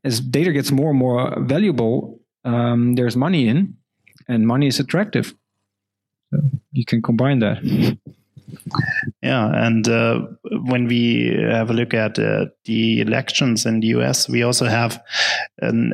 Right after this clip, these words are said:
Speaker 2: ethical, uh, responsibility to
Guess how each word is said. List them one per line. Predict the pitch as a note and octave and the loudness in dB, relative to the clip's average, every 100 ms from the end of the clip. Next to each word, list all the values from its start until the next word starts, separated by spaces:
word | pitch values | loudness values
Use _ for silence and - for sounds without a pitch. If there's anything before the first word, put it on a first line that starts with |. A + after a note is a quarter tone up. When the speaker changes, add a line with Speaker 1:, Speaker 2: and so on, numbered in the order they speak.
| - | -2
Speaker 2:
ethical, | C3 - E3 - B2+ A#2 A#2 G#2+ | -2 -2 -4 -2 0 0 0 -2
uh, | - A2+ A2 - A2 A2 - - - | -2 0 0 0 0 -2 -2 -4 -2
responsibility | B2+ B2 - C3+ A#2+ A#2 D3+ D3 - A#2 A2+ | -2 -2 0 -2 0 0 0 0 -2 -2 -2
to | - A#2 A2 A2 - | -2 0 2 0 -4